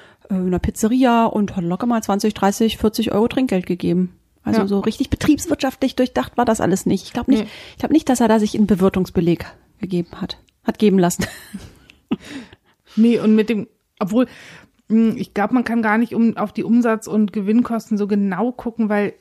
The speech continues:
Speaker 2: ähm, weil du ja eben dein, deinen Server mieten konntest, indem du einfach das Geld da in den Briefkasten geschmissen hast.
Speaker 1: Mhm.
Speaker 2: Und ich hab gelesen, dass rechte Leute, also rechte Vereinigungen,
Speaker 1: Mhm.
Speaker 2: die da auch Webseiten betrieben haben,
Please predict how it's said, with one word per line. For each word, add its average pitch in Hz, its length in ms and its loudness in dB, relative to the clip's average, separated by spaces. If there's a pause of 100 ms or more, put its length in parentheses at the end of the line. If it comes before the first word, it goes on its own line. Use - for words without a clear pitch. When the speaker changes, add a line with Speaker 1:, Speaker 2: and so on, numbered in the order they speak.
(420)
Speaker 2:
ähm, 196 560 -2
weil 202 100 0
du 202 80 4
ja 196 300 0 (720)
eben 208 300 4
dein, 202 280 0
deinen 196 240 0
Server 214 380 0
mieten 226 300 2
konntest, 233 340 -2
indem 214 260 0
du 208 80 0
einfach 202 240 -4
das 202 160 -10
Geld 220 220 -2
da 214 80 0
in 202 60 -2
den 196 40 -8
Briefkasten 196 460 -6
geschmissen 180 400 -10
hast. 180 200 -10 (380)
Speaker 1:
Mhm. 214 300 -2 (580)
Speaker 2:
Und 247 160 4
ich 285 100 -6
hab 277 140 -6
gelesen, 240 480 2
dass 220 400 0 (140)
rechte 196 580 -2
Leute, 262 640 -2 (160)
also 202 140 -2
rechte 214 260 -4
Vereinigungen, 240 760 0 (120)
Speaker 1:
Mhm. 214 280 2 (320)
Speaker 2:
die 202 140 0
da 196 160 0
auch 226 220 -2
Webseiten 247 540 -2
betrieben 240 440 -2
haben, 240 220 -2